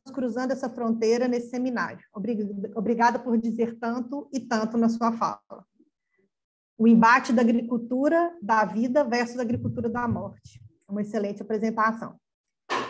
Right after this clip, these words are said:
É, a indústria da produção de alimento em larga escala exporta o que produz e não importa para o abastecimento alimentar sustentável e justo.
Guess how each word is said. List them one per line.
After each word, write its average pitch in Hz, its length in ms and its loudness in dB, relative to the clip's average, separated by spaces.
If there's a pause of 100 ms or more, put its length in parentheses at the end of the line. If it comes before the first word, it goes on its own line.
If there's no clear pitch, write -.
(280)
É, 185 640 -6
a 214 120 2
indústria 240 400 6
da 262 100 4
produção 247 400 0
de 226 80 6
alimento 214 500 2
em 220 80 0
larga 208 240 -2
escala 254 480 4
exporta 269 560 0
o 247 60 -6
que 269 80 -4
produz 240 720 -4
e 262 80 2
não 269 140 2
importa 240 500 -2
para 240 160 -6
o 233 40 -4
abastecimento 220 680 -4
alimentar 202 460 -2
sustentável 220 720 0
e 240 60 4
justo. 190 420 -4